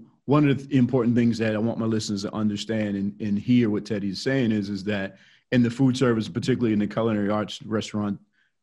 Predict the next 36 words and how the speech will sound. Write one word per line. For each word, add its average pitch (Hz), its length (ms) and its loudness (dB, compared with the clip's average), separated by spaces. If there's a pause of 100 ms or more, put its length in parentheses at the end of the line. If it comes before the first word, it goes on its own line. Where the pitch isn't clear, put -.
(180)
food 120 400 2
industry, 117 680 2 (680)
there's 120 480 2
many 127 260 6
avenues. 117 600 0
So 113 520 2
you 110 240 0
start 123 380 2
out 127 220 2
in 123 80 4
the 123 80 2
culinary, 120 720 2 (240)
right, 113 240 0
at, 110 240 -4
in 123 100 0
the 110 80 -2
Culinary 123 380 2
Institute, 117 480 0 (720)
you 131 120 4
know, 110 140 2
moving 123 540 4
in 120 180 4
that 117 280 0
culinary 117 600 2
line 117 320 2
cook - 360 -2 (720)
kind 120 240 2
of 101 60 0
position. 120 520 2
And 113 140 4
then 117 360 2
ultimately 123 520 2
you, 110 280 0
you, 120 240 2
you 117 160 2
pivot 123 540 2